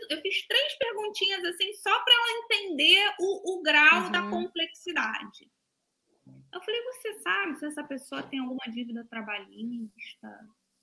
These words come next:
Speaker 1: Se ela tem algum outro imóvel?" Né? Assim, você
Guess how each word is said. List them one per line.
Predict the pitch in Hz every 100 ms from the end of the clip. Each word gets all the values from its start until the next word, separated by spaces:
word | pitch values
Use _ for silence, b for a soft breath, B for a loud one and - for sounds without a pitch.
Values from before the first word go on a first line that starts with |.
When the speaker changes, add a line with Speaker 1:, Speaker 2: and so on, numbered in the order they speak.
| _ _ _
Speaker 1:
Se | 262
ela | 254
tem | 254 247
algum | 233 233 247
outro | 240 247
imóvel?" | 226 190 196 214 226 220 214 208 202 214 214 208 _ _ _ _ _ _
Né? | 226 240 214 - _ _ _
Assim, | 440 508 508 311 190 233 _ _ _ _ _ _ _ _ _ _
você | - 294